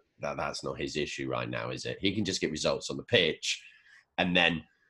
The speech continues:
we get that momentum going into next season. We bring through some young players, almost inevitably, like Michael Olise probably will take the place of Gareth McCleary, Chris Gunter. I think we've got enough cover there probably now. Tom McIntyre will come in.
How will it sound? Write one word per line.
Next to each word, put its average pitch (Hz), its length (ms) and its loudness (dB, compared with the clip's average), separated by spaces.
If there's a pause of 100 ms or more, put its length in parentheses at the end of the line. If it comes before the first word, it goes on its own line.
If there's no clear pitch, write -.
(140)
we 120 360 6
get 110 220 6
that 85 220 2
momentum 87 520 4
going 80 280 4
into 76 260 -2
next 80 280 0
season. 82 600 4
We 82 100 2
bring 80 280 2
through 76 240 -2
some 78 240 0
young 80 300 4
players, 80 580 2
almost 87 380 0
inevitably, 73 760 -2
like 65 180 -4
Michael 80 360 0
Olise 85 600 4
probably 95 560 4 (400)
will 78 100 -2
take 80 240 4
the - 80 -8
place 78 340 2
of 69 80 -10
Gareth 78 360 4
McCleary, 78 760 6 (720)
Chris - 260 -8
Gunter. 80 440 2
I 67 160 2
think 78 180 -4
we've 76 140 -6
got 76 120 -6
enough 73 280 -6
cover 76 200 -2
there 71 240 -2
probably 73 260 0
now. 73 320 2 (180)
Tom 82 260 2
McIntyre 85 580 4
will 80 120 0
come 82 260 2
in. 82 260 4